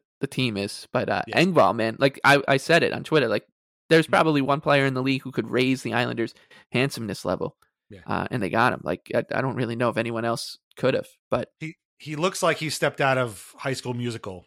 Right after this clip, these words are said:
Speaker 2: Like, he's that, he's that
Speaker 1: Yeah.
Speaker 2: kinda, you know, wholesome teen Nick, whatever, uh, teen show handsome. So there you go. Uh, yeah. Yes, a great addition, and, uh, hopefully he looks as good on the ice as he does, uh, in real life. And, uh, and he
Speaker 1: <laughs>
Speaker 2: also, he already had short hair,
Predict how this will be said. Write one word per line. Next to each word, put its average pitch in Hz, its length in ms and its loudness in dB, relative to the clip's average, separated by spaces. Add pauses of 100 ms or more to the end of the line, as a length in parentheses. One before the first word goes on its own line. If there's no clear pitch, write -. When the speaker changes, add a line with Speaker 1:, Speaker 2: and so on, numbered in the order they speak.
Speaker 2:
Like, 95 160 -18
he's 110 240 -14
that, 101 360 -10
he's 110 160 -14
that 107 200 -10
Speaker 1:
Yeah. 113 180 0
Speaker 2:
kinda, 92 220 -18 (140)
you 123 60 -8
know, 110 100 -10
wholesome 110 680 -12
teen 117 320 -10
Nick, 110 300 -14 (480)
whatever, 107 540 -12
uh, 98 360 -16
teen 117 240 -12
show 101 420 -10 (500)
handsome. 90 380 -18 (120)
So 95 220 -20 (160)
there 110 80 -16
you 117 60 -12
go. 120 160 -10 (480)
Uh, 95 180 -16
yeah. 143 220 -2 (280)
Yes, 156 340 0
a 120 80 -18
great 151 200 0
addition, 156 440 -2
and, 135 200 -2
uh, 127 100 2
hopefully 147 360 -4
he 135 160 -6
looks 143 220 -6
as 139 80 -8
good 139 140 -6
on 135 100 -2
the 131 100 -8
ice 147 180 -10
as 127 100 -14
he 131 80 -14
does, 135 320 -6
uh, 135 220 -4 (360)
in 135 120 -8
real 135 160 -2
life. 131 280 -4 (120)
And, 117 240 -8
uh, 123 120 -2
and 151 120 2
he 175 60 2
Speaker 1:
<laughs> - 0 -
Speaker 2:
also, 185 280 4
he 180 160 2
already 202 160 6
had 190 140 4
short 196 260 0
hair, 185 340 0